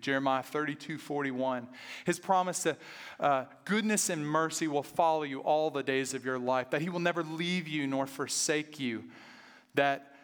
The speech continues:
surely my God will provide all your needs through his riches and glory in Christ Jesus. These become full ballast of assurance for us.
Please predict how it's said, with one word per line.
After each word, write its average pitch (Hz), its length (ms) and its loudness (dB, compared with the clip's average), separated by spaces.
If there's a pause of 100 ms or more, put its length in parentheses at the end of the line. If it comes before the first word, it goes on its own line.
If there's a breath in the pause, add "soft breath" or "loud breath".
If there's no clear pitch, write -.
(340 loud breath)
surely 202 400 2
my 165 220 4
God 160 480 4
will 151 100 0
provide 156 340 4 (100)
all 196 400 4
your 170 380 4
needs 156 440 0
through 139 160 -2
his 131 220 -2
riches 143 440 -2
and 135 160 -2
glory 131 360 2
in 123 100 -2
Christ 123 400 0
Jesus. 117 380 -4
These 143 240 -4
become 139 440 -2 (500 loud breath)
full 165 520 0 (560 loud breath)
ballast 143 500 4
of 123 160 -2
assurance 120 540 -4
for - 200 -6
us. 113 320 -6